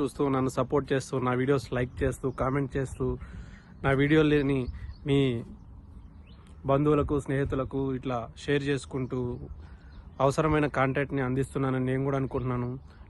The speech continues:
మీ అందరికి కూడా, ఇంతగా నన్ను ఆదరిస్తున్నాను అందరికి కూడా నా కృతజ్ఞతలు. ఎలక్షన్ హడావిడి ఈ రోజుతో అయిపోతుంది.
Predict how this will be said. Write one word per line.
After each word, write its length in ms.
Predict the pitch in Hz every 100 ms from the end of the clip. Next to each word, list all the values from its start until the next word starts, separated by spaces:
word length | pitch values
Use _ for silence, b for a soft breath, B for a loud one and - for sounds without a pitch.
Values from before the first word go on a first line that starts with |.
| 147
మీ 100 | 135
అందరికి 320 | 135 160 156
కూడా, 200 | 151 156
ఇంతగా 380 | 139 147 151 151
నన్ను 240 | 147 139
ఆదరిస్తున్నాను 580 | 131 139 135 - 131 123
అందరికి 300 | 127 147 156
కూడా 160 | 143 147
నా 140 | 143
కృతజ్ఞతలు. 680 | 123 120 127 123 123 123 131 - B B B B B B -
ఎలక్షన్ 380 | 143 151 160 143
హడావిడి 480 | 139 143 143 139 143 - - - - - - - - -
ఈ 80 | 143
రోజుతో 300 | 143 143 143
అయిపోతుంది. 580 | 127 120 139 135 127